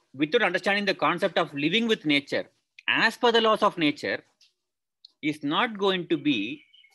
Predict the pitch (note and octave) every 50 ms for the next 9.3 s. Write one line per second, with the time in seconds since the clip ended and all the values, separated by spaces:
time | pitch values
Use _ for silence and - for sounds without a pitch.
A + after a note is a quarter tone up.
0 | _ - - - _ _ _ _ _ _ _ _ - - - - - B2+ C3+ F3
1 | F#3+ A#3+ A3 - G3+ G3+ - - G3 F#3 D3+ A#2+ A#2+ B2 A#2+ A2+ G#2+ - G2 G2+
2 | _ _ _ _ _ _ _ _ _ _ _ _ _ _ _ _ _ _ _ _
3 | _ _ _ _ _ _ _ _ _ _ _ _ _ _ _ _ _ _ _ _
4 | _ _ _ _ _ _ _ _ _ _ _ _ _ _ _ _ _ _ _ _
5 | _ - A#2 C#3+ D3 F3 G#3+ A#3+ A3 E3 C3 C3 D3 D3+ - - _ _ _ -
6 | - A#2+ C#3 E3 F3+ F3 - G3 E3+ D#3+ E3+ E3+ _ _ _ _ _ _ _ _
7 | _ _ _ - D3 D3 D3 D3+ D3 E3 F#3 F#3+ G#3+ G#3 G3+ E3+ C3+ C#3+ D#3 E3
8 | - _ _ _ _ _ _ _ _ _ _ _ _ _ _ A2+ A#2 B2 C3+ B2+
9 | G2+ - - - -